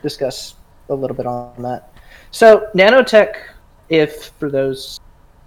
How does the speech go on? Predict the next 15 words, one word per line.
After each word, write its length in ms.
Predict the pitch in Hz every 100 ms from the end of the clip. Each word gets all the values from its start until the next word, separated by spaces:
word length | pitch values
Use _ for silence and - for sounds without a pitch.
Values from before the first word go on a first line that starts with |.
| - _ -
uh, 360 | 131 123 120 117
who 120 | 127
may 180 | 120 117
not 280 | 117 113 113
know, 460 | 110 104 107 107 -
is 560 | 117 110 110 110 110 -
the 120 | 120
use 560 | 113 113 110 - - - 113
of 480 | 113 110 107 107 - - - - _ _ - _ - _ -
very 240 | - 117 123
small 340 | - 120 117
machines 720 | 117 107 139 131 127 127 127 -
or 320 | 135 120 113
small 720 | - - 120 117 117 117 - - -
pieces, 720 | 135 117 - 110 110 - -